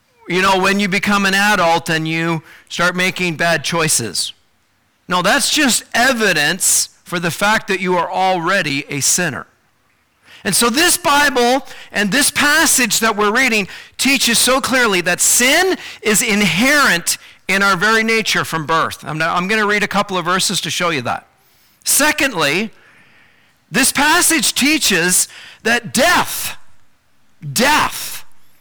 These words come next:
is the consequence for sin. And if we were to go to chapter six and verse twenty-three, "The wages of sin is death, but the free gift of God is eternal life through Jesus Christ our Lord." So what about the law?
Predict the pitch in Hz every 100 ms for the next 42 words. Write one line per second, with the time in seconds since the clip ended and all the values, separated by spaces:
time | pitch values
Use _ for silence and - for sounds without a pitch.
0 | _ _ - - - 226 - 233 220 -
1 | 302 349 - 196 - 151 160 170 - -
2 | _ - 185 - 240 208 101 - _ _
3 | _ _ _ _ _ _ - 190 185 269
4 | 269 262 247 247 233 233 214 254 254 220
5 | 214 208 - 240 214 226 240 160 - -
6 | - 190 185 240 294 233 285 269 233 -
7 | 277 277 247 - _ - 151 233 254 147
8 | - - - - - - _ _ _ _
9 | - - 151 202 214 202 190 180 - -
10 | 165 113 82 - _ _ - - 127 -
11 | 185 151 139 131 95 139 127 131 123 120
12 | - - 98 - 87 92 82 - _ _
13 | _ _ - 165 208 226 220 - 175 160
14 | 127